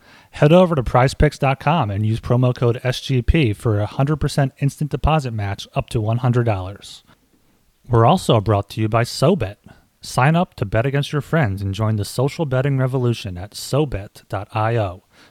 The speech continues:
That's sobet dot I O. We're also brought to you by Better Fantasy.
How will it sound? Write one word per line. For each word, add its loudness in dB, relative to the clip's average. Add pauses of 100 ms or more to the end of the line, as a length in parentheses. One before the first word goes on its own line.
That's -8
sobet -2
dot -8
I -2
O. -12 (1500)
We're 0
also 0
brought -4
to -8
you -2
by -6
Better -4
Fantasy. -4